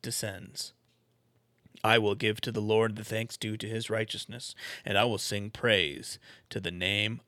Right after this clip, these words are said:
of the Lord Most High. The psalmist here is talking about, um,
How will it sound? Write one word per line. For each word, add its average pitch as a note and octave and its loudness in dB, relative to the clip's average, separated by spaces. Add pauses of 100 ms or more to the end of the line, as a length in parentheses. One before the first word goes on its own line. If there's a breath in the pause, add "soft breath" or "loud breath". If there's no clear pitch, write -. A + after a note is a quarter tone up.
of F#2+ -12
the D#2+ -4
Lord F2+ -6 (180)
Most F2+ -8
High. F3 -10 (1800 soft breath)
The - -8
psalmist G2+ -4
here G#2 -2
is F#2 -8
talking G2+ -8
about, F2+ -4 (720 soft breath)
um, F2+ -12